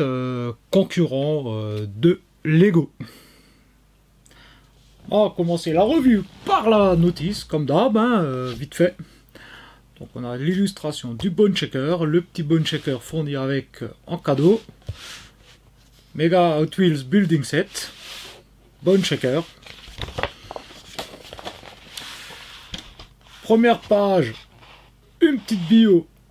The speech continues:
sur Larry Wood, le designer du Bone Shaker. Des croquis du Bone Shaker.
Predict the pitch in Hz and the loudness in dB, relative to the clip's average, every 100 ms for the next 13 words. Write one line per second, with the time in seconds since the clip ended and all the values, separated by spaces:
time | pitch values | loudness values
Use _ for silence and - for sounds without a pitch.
0 | _ - - - 269 220 175 151 135 165 | _ -12 -6 0 2 4 2 0 -2 -6
1 | 160 - 175 247 247 233 185 156 131 110 | -6 -6 2 4 6 4 4 2 -2 -10
2 | 101 104 113 269 302 170 185 147 123 - | -12 -16 -2 4 4 6 2 2 -8 -10
3 | 107 - - - - - - - - - | -10 -10 -14 -16 -18 -20 -20 -20 -20 -20
4 | - - - - - - 120 214 233 208 | -20 -20 -20 -20 -20 -18 0 2 2 0
5 | 190 135 117 120 190 202 175 139 - 120 | 0 -6 -8 -4 2 2 2 -4 -6 -6
6 | 170 | -8